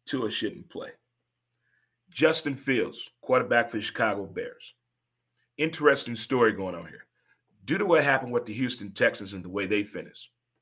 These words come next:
they won the game. Lovie said, "Hell no, y'all not getting that number one pick." Well, the Bears have the number one pick.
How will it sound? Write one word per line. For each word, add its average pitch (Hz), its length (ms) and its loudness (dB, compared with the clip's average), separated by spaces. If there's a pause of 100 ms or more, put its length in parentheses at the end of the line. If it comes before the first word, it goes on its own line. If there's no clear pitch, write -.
(960)
they 92 80 -4
won 98 260 -4
the 85 80 -12
game. 82 300 -14 (1300)
Lovie 104 260 2
said, 104 240 -2
"Hell 107 240 4
no, 90 220 -6
y'all 104 180 -2
not 110 180 -4
getting 110 200 -6
that 101 100 -6
number 95 180 -10
one 90 220 -12
pick." - 320 -16 (1120)
Well, 104 340 -4
the 156 200 8
Bears 123 480 4
have 120 200 0
the 107 60 -2
number 110 240 -2
one 101 220 -6
pick. - 320 -12